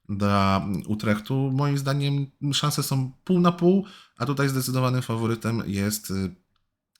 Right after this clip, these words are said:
drużyna holenderska. Nie wiem dlaczego, bo nie jest to drużyna, choćby nawet A Z Alkmaar, gdzie ona ma jakąś wielką regularność,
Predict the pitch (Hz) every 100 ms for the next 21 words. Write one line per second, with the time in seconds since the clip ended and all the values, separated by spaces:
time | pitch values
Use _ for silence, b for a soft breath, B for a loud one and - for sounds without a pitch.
0 | _ 101 92 92 92 B B _ 117 117
1 | 135 131 123 113 - 120 139 165 165 156
2 | - 110 107 113 117 120 117 110 107 113
3 | 113 107 - 107 104 101 101 104 104 104
4 | B B _ 117 120 123 123 117 117 113
5 | 113 113 113 110 101 98 98 98 101 98
6 | 98 - 101 104 104 101 101 104 95 95
7 | 95